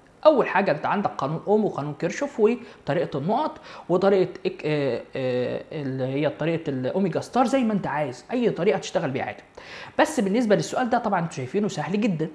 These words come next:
طيب، الشكل ده سهل، ده شكل الأشكال اللي بتيجي في الامتحان دايمًا يعني.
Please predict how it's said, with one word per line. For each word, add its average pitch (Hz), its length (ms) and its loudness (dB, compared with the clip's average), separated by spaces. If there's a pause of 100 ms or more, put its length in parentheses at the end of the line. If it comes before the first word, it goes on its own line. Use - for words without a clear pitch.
(800)
طيب، 147 160 2 (420)
الشكل 285 380 4
ده 202 100 8
سهل، 135 300 2
ده 196 80 2
شكل 320 280 0
الأشكال - 300 -2
اللي 233 100 4
بتيجي 214 220 -2
في - 60 -4
الامتحان 156 420 -2
دايمًا 143 240 2
يعني. 107 220 -8